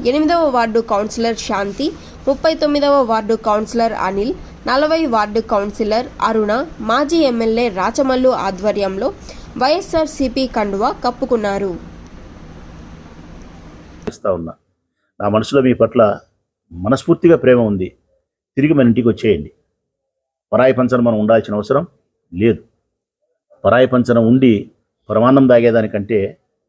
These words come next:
Speaker 2: మన ఇంట్లో మనం గంజి తాగినా కూడా గౌరవంగా ఉంటది, తృప్తిగా ఉంటది. మనందరం కలిసి ఐకమత్యంగా ఉన్నాం. ఒక తల్లికి పుట్టిన బిడ్డల్లాగా మనందరం కలిసి ఐకమత్యంగా ఉండి మళ్ళీ మన వైఎస్ఆర్ కాంగ్రెస్ పార్టీ జెండాను గెలిపించుకున్నాం.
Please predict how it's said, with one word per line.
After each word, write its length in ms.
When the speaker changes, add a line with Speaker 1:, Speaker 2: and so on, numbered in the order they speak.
Speaker 2:
మన 120
ఇంట్లో 240
మనం 240
గంజి 200
తాగినా 280
కూడా 360
గౌరవంగా 360
ఉంటది, 360
తృప్తిగా 340
ఉంటది. 480
మనందరం 320
కలిసి 300
ఐకమత్యంగా 560
ఉన్నాం. 260
ఒక 140
తల్లికి 320
పుట్టిన 240
బిడ్డల్లాగా 760
మనందరం 300
కలిసి 380
ఐకమత్యంగా 600
ఉండి 440
మళ్ళీ 260
మన 140
వైఎస్ఆర్ 400
కాంగ్రెస్ 420
పార్టీ 240
జెండాను 460
గెలిపించుకున్నాం. 720